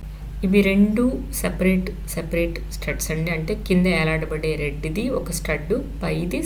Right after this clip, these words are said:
సెపరేట్. ఆ రెండింటిని, రెండు స్టడ్స్‌ని పాతవి కలిపి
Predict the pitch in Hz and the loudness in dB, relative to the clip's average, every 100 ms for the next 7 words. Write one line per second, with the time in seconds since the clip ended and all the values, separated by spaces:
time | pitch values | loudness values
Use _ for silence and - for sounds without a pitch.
0 | - 185 - 143 - - - - - - | -2 -2 -4 -4 -6 -8 -8 -8 -8 -8
1 | - - 185 180 190 185 220 240 - 220 | -10 -2 2 4 4 4 2 2 2 2
2 | 160 180 202 247 247 - 165 160 - 170 | 4 8 8 6 4 2 0 0 -2 0
3 | 202 208 185 156 156 165 156 147 - 175 | 0 -2 0 0 0 -2 -4 -4 -2 2
4 | 202 214 | 2 0